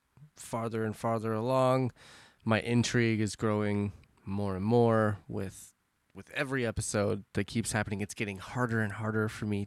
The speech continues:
to hit the stop button after the episodes. Um, and this one especially, like, I think I,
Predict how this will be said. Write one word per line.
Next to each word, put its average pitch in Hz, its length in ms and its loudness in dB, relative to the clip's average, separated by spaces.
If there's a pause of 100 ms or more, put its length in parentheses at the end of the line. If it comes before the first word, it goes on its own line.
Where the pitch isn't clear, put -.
to 107 200 0
hit - 240 -8
the - 60 -8
stop - 400 -6
button 104 360 -6 (680)
after 90 640 0 (400)
the 110 140 2
episodes. 101 680 2 (600)
Um, 98 480 6 (200)
and 135 200 8
this 156 180 12
one 131 320 6
especially, 117 840 2
like, 104 160 -2
I 120 100 4
think 143 280 2 (1120)
I, - 80 4